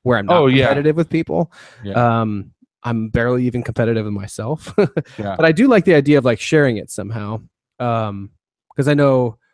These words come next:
Speaker 1: well, I just like that idea as motivation, just to
Speaker 2: Sure.
Speaker 1: even just have to say, like, "Ah, I've been, I haven't been great on it," to inspire myself to do a little better. But, um, so yeah, I haven't, I haven't even done a full week yet to know. I know I like the day reporting stuff.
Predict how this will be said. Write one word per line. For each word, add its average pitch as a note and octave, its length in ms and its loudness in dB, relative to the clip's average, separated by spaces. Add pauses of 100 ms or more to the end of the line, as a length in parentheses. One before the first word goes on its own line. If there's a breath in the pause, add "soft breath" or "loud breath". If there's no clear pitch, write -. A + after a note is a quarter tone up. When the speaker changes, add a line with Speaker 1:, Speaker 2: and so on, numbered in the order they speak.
(400)
Speaker 1:
well, C3 280 0
I C#3+ 120 -6
just C3 180 -8
like B2 160 -6
that A#2+ 120 -6
idea A2+ 380 -6
as C3+ 240 -4
motivation, A2+ 760 -10
just - 260 -10
to F#2+ 360 -10 (360)
Speaker 2:
Sure. E3 220 -4
Speaker 1:
even C3+ 160 0
just - 140 -20
have A#2+ 140 -4
to A2 80 -12
say, A#2+ 160 -4
like, G2+ 160 -6
"Ah, G#2 260 -14
I've G2 180 -14
been, - 260 -18 (120)
I A#2+ 40 -10
haven't G#2 140 -10
been G#2 120 -12
great G2+ 200 -10
on G2+ 160 -10
it," G2+ 120 -12 (280)
to C3 200 -4
inspire A2 440 -6
myself G2 400 -8
to - 100 -16
do - 180 -10
a - 40 -8
little G2 140 -6
better. G#2 340 -4 (680 soft breath)
But, A2 220 2
um, F#2+ 440 -6 (720)
so D3 200 2
yeah, D3 200 4
I C#3+ 60 4
haven't, E3+ 280 2
I C#3 60 2
haven't D3 300 2
even C#3+ 160 2
done C3 140 2
a G#2+ 40 -4
full A2 260 0
week A#2+ 200 0
yet G2 160 -8
to A#2 100 -8
know. G#2+ 460 -6 (260)
I C#3+ 60 -4
know E3 160 2
I D3 120 0
like G3 200 0
the C#3 80 -4
day B2+ 240 -2
reporting G#2+ 500 -4
stuff. - 460 -16